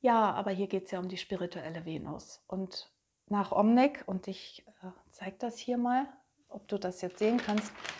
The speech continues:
Wir hatten damals auch mal vor langer Zeit diesen kleinen Stempel machen lassen. Ja, der, der ist mir jetzt eben grad wieder eingefallen. Das heißt, ich werd jetzt als i-Tüpfelchen, wenn du also eine Karte bestellst,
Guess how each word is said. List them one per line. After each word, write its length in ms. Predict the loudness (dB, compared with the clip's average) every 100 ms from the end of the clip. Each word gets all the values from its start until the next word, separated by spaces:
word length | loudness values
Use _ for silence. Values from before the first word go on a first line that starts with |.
| -4
Wir 100 | 2
hatten 220 | 4 6
damals 400 | 8 10 10 6
auch 200 | 4 2
mal 180 | 4 2
vor 180 | 4 4
langer 340 | 4 4 2
Zeit 300 | 2 2 2
diesen 200 | 2 0 2
kleinen 260 | 2 2
Stempel 480 | 4 8 8 6 4
machen 340 | 2 0 -2
lassen. 340 | 0 -4 0 2
Ja, 160 | 2
der, 260 | 4 2 2
der 200 | 2 2
ist 140 | 2
mir 120 | 4 4
jetzt 300 | 4 0 2
eben 220 | 6 6
grad 260 | 4 0
wieder 220 | 0 0 2
eingefallen. 540 | 2 2 0 0 0
Das 180 | 0 4
heißt, 240 | 4 4
ich 160 | -6 6
werd 200 | 6 8
jetzt 200 | 2 2
als 240 | 0 4
i-Tüpfelchen, 880 | 6 6 6 0 0 0 4 4 4 0 -14 -14 4
wenn 200 | 8 8
du 80 | 8
also 240 | 4 2
eine 260 | 0 -2 -2
Karte 360 | -4 -6 -4 -6
bestellst, 800 | -6 -6 4 8 8 4 -2